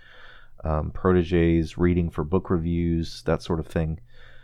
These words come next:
So, Michael, what are, what are some other categories that have characterized your last year or will characterize your coming year?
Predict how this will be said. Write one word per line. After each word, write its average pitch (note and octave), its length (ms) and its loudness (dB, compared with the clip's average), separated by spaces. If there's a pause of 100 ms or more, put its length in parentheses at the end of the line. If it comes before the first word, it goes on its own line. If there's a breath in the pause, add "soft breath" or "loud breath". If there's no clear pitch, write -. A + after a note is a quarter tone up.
(280 soft breath)
So, - 200 2
Michael, D3+ 480 4
what E3 160 4
are, E3 300 4
what C#3 160 2
are D3 80 4
some B2+ 240 -2
other B2 220 4
categories A2+ 840 4
that - 120 4
have G2+ 160 0
characterized F#2+ 720 2
your F2+ 120 4
last F2 360 2
year F2 220 2
or E2 280 0
will D#2+ 220 -4
characterize E2+ 640 -2
your E2 100 -4
coming F2+ 300 -4
year? A#2 220 -6